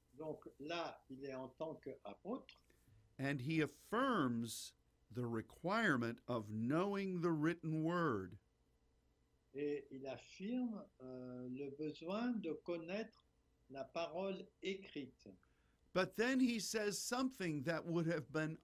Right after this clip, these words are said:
Speaker 2: unthinkable for himself years before.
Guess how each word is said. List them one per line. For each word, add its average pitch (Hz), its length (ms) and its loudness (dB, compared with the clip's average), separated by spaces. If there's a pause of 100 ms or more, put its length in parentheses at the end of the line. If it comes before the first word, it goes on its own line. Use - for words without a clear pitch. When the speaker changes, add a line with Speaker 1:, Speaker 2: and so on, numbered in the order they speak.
Speaker 2:
unthinkable 185 1120 0 (140)
for 135 180 2
himself 120 640 2
years 151 380 4
before. 139 480 -2